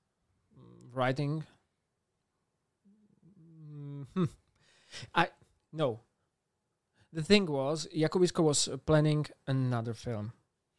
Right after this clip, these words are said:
which, uh, that film didn't get money from, uh, uh, Slovak Audiovizuálny Fond, Slovak Audiovisual Fond,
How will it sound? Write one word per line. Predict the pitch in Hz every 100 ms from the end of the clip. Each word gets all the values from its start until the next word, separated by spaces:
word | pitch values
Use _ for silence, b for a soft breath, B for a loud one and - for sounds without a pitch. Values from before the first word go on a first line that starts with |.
| _ _
which, | 143 151 147 - 156
uh, | 143 139 -
that | 151 143 135
film | - 156 147 143
didn't | 143 147 143
get | 131 135 127 _ -
money | 127 123 123 123 147 - _ _ _ _ _ _ _ -
from, | 131 123 123
uh, | 120 117
uh, | 98 120 113
Slovak | - 139 131 123
Audiovizuálny | 131 123 123 120 123 123 120 113
Fond, | - 123 127 - -
Slovak | - - 127 123 123 -
Audiovisual | 131 123 127 120 120 127 127 123 117
Fond, | 110 - 143 131 131 127